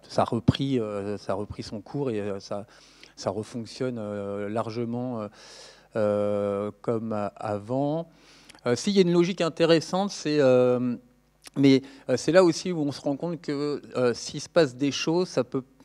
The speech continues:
ça repose pas nécessairement sur de l'intention. Euh, ça reporte, ça, ça repose sur de, euh, euh, sur de l'opportunité,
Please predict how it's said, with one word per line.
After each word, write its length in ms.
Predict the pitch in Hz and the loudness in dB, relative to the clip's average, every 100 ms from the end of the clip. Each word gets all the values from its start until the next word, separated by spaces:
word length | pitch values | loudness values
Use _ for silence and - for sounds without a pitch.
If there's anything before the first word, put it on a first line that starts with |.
| _ _ _ | _ _ _
ça 340 | - - 127 | -20 0 2
repose 380 | 107 131 - 160 | 4 0 -2 -2
pas 120 | - | 0
nécessairement 540 | 170 156 151 151 143 151 | 0 0 -4 -4 -4 -6
sur 160 | 131 | -6
de 40 | 127 | -4
l'intention. 580 | 131 139 127 - 156 208 _ _ - - - - | -4 -4 -6 -6 -10 -10 _ _ -20 -20 -18 -6
Euh, 360 | 120 117 117 113 | -2 0 0 0
ça 160 | - | 2
reporte, 480 | 110 117 - 147 127 | 2 2 2 0 -4
ça, 160 | - 123 | -4 -2
ça 260 | - 120 | 2 2
repose 400 | 110 131 - 156 | 2 -2 -4 -6
sur 260 | - 131 117 | -4 -4 -2
de, 120 | 120 | -2
euh, 560 | 120 117 113 113 110 113 - - - - _ - | 0 0 0 0 -2 -4 -10 -20 -20 -20 _ -6
euh, 240 | 113 110 | -2 -2
sur 180 | 107 123 | -4 -2
de 60 | 120 | -2
l'opportunité, 720 | 123 - - 131 127 156 | 0 -2 -2 -4 -2 -2